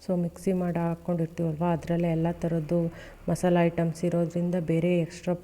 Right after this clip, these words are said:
ರೆಡಿಮೇಡ್ ಪೌಡರ್ ಯಾವುದನ್ನು ಹಾಕಿಲ್ಲ. just ಇಷ್ಟನ್ನು ಹಾಕಿ ಕುಕ್ಕರ್ ವಿಷಲ್ ಎರಡು ಮಾಡಿಸಿದೆ.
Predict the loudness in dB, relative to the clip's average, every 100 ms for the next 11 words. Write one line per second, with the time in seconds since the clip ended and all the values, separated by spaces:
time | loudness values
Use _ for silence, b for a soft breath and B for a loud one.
0 | -8 -4 0 2 0 0 0 2 0 0
1 | 0 0 0 -2 -2 -2 -2 -4 -2 -2
2 | -4 B B B -2 -2 0 -2 0 0
3 | 0 0 0 -2 -4 -4 -2 -2 -4 B
4 | B -4 6 6 6 2 2 2 2 0
5 | 0 0 0 -2 -4 0 2 0 -2